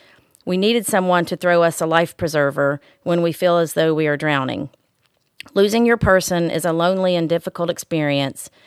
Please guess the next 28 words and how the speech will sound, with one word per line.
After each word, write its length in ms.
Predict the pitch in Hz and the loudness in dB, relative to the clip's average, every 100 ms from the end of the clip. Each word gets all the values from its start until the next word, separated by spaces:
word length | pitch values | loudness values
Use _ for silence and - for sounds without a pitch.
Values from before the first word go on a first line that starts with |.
| _ _ _ - | _ _ _ -2
and 240 | 175 170 | 0 2
one 140 | 175 | 2
that 140 | 180 175 | 2 0
is 120 | 170 | 0
impossible 520 | 165 - 180 - 185 | -2 2 0 0 -6
to 80 | 170 | -4
get 220 | 165 160 | -2 -2
through 200 | - 156 | -2 -4
alone. 440 | 143 139 117 127 143 _ _ _ - | -2 -2 -4 -8 -10 _ _ _ 0
Our 160 | 185 | 2
hope 260 | 175 202 208 | 4 2 0
is 120 | 202 | 0
that 180 | 208 202 | 0 2
we 140 | 190 | 0
can 160 | 175 185 | -2 -2
act 300 | 180 185 - | 0 0 0
as 160 | 165 160 | -6 -2
those 220 | 170 160 | -2 0
life 280 | 170 170 170 | 0 0 0
preservers 520 | 175 160 151 147 156 | -4 -2 0 -2 -4
for 180 | - 170 | -4 -2
women 540 | 156 160 147 139 151 - _ _ _ _ _ | 0 0 0 0 -2 -6 _ _ _ _ _
or 200 | 175 190 | 2 2
men 440 | 180 165 151 160 165 _ _ | 2 0 0 0 -4 _ _
who 120 | 185 | -6
find 320 | 175 185 185 196 | 2 2 4 0
themselves 480 | 190 180 165 160 | 0 2 2 0
fighting 540 | - 175 170 170 165 | 0 2 2 0 -2